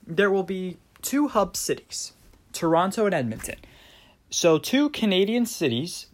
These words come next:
where Eastern Conference teams will play in Toronto, Western Conference teams will play in Edmonton. There will be about three games a day in each of the hub cities,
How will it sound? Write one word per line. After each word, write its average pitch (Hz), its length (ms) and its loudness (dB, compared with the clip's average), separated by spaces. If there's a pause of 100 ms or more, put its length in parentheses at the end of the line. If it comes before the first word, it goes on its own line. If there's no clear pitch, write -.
(300)
where 147 560 4
Eastern 233 320 0
Conference 226 320 -2
teams 208 220 -2
will 190 80 0
play 196 200 4
in 208 120 0
Toronto, 135 580 0 (320)
Western 226 340 4
Conference 208 320 0
teams 196 200 -4
will 175 80 -6
play 190 160 -2
in 190 100 -4
Edmonton. 131 580 -4 (460)
There 180 140 6
will 190 140 6
be 190 160 4
about 175 320 2
three 196 260 -2
games 240 440 2
a 180 80 2
day 139 420 4 (400)
in 156 240 -2
each 196 260 -4
of 214 60 -2
the 196 60 2
hub 175 260 -2
cities, 123 540 -4